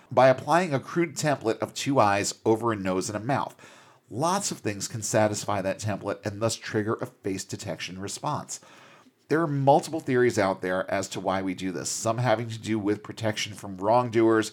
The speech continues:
but with our ancient ancestors dealing with so many other predators in their environments,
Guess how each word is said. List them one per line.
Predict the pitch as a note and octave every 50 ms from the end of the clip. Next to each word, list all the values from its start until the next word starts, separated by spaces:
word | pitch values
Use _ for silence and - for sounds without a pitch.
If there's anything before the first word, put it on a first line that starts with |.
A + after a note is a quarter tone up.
| - - - - - - - _ _ -
but | A2+ C#3+ -
with | D3+ D#3+ D#3+ -
our | C#3 C3 B2 - -
ancient | C3 D3 E3 - - D3 - -
ancestors | - A#2 A#2+ B2 B2 - D3 C3+ B2+ - - C#3 B2+
dealing | A2+ - B2 B2 B2+ B2 A2
with | G2+ G#2 -
so | - - - - A#2+ C3 C#3
many | C3+ C3 A#2 A#2
other | A2 G#2+ G2+ G2
predators | - - - G#2+ G#2+ G#2+ G2 F#2+ F#2+ F#2
in | F#2 G2
their | F#2+ F#2 F#2 F#2+
environments, | F#2 F2+ G2+ A2 A2 G#2 F2+ - - -